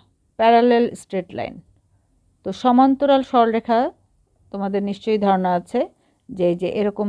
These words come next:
দুইটা সরলরেখা যার ভিতরে সব জায়গায় সমান ডিস্টেন্স, যেমন রেল লাইন। রেল লাইনের ভিতরে কিন্তু কোথাও কম বেশি নাই। হ্যাঁ, যদি কম বেশি হতো তাহলে রেল লাইন কী হতো? অ্যাক্সিডেন্ট কর-, এ, ট্রেন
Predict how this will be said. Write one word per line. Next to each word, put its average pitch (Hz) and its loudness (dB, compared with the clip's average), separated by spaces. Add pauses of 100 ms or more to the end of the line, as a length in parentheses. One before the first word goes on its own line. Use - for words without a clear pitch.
(120)
দুইটা 190 -2 (460)
সরলরেখা 202 0 (120)
যার 185 4 (100)
ভিতরে 196 -4 (180)
সব 254 0 (180)
জায়গায় 220 0 (140)
সমান 202 -2 (300)
ডিস্টেন্স, - -14 (960)
যেমন 247 4 (100)
রেল 208 4
লাইন। 156 -2 (960)
রেল 226 -2
লাইনের 240 4
ভিতরে 226 -2
কিন্তু 226 -4 (120)
কোথাও 240 0 (120)
কম 190 0 (120)
বেশি 170 -6
নাই। - -12 (540)
হ্যাঁ, 277 0 (120)
যদি 208 -2 (100)
কম 220 4 (100)
বেশি 233 0
হতো 247 0 (480)
তাহলে 208 -2 (100)
রেল 208 2
লাইন 220 0
কী 226 -6
হতো? 233 0 (580)
অ্যাক্সিডেন্ট 185 -4
কর-, - -8 (260)
এ, - 0 (160)
ট্রেন 226 -2